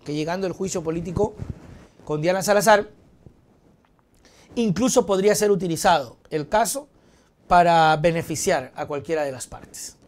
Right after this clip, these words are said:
o perjudicar a cualquiera de las partes. Sin embargo, el perjuicio siempre va de quien no tiene el sartén por el mango y el beneficio va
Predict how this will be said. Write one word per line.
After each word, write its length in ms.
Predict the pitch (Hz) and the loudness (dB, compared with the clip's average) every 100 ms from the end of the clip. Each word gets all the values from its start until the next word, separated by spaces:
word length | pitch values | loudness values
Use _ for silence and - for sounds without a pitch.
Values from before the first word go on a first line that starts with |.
| - | -4
o 160 | 190 | -2
perjudicar 560 | 185 156 156 147 - 131 - | -2 -4 -4 -8 -8 -12 -16
a 80 | 131 | -12
cualquiera 320 | 139 143 131 | -12 -10 -12
de 60 | 120 | -14
las 140 | 113 | -18
partes. 400 | - - - - _ - - - - - - _ _ | -20 -20 -20 -20 _ -20 -20 -20 -20 -20 -20 _ _
Sin 220 | - 277 254 | -10 -2 0
embargo, 400 | 262 262 247 247 | 6 8 10 8
el 80 | |
perjuicio 480 | 208 208 254 226 233 | 8 2 2 2 2
siempre 380 | - 233 208 214 | 2 -2 0 4
va 280 | 214 220 - - | 6 6 4 -12
de 220 | - 175 | -6 -4
quien 180 | - 175 | -4 -4
no 160 | 190 202 | -4 -2
tiene 300 | 202 196 185 | 0 0 0
el 80 | 156 | -4
sartén 400 | 156 - 180 147 | -6 -4 -6 -2
por 160 | 160 | -2
el 100 | 147 | -2
mango 380 | 175 151 110 _ _ _ - | -2 -2 -4 _ _ _ -8
y 120 | 156 | -6
el 80 | 147 | -4
beneficio 520 | 151 139 175 151 233 | -6 -6 -6 -2 2
va 260 | 196 185 | 4 2